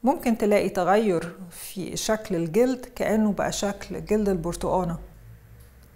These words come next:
زي ش-، شكل كأنه عندك cellulite وفجأة طلع، ده ما كانش المنظر زمان. في منظر تاني ممكن تلاقيه،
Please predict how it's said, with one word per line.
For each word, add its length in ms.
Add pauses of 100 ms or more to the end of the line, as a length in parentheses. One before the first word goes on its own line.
(160)
زي 180
ش-، 300
شكل 360
كأنه 320
عندك 280
cellulite 560
وفجأة 440
طلع، 340
ده 180
ما 120
كانش 340
المنظر 500
زمان. 360 (3250)
في 260
منظر 340
تاني 340
ممكن 320
تلاقيه، 340